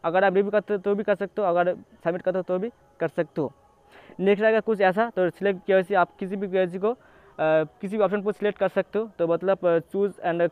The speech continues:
continue रहेगा या फिर choose video केवाईसी या फिर ब्रांच केवाईसी, कुछ भी कर सकते हो। तो ब्रांच, अगर वीडियो केवाईसी पे क्लिक करो तो क-,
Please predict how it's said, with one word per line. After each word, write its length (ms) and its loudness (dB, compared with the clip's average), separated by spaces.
continue 440 -4
रहेगा 440 4
या 100 0
फिर 320 2
choose 400 -6
video 220 -2
केवाईसी 360 2
या 60 0
फिर 140 -4
ब्रांच 240 -6
केवाईसी, 260 -2
कुछ 160 -8
भी 120 -6
कर 80 -2
सकते 220 -6
हो। 60 -4
तो 60 -4
ब्रांच, 240 0
अगर 180 0
वीडियो 240 -2
केवाईसी 200 0
पे 100 -2
क्लिक 400 -8
करो 120 -2
तो 100 -4
क-, 200 -4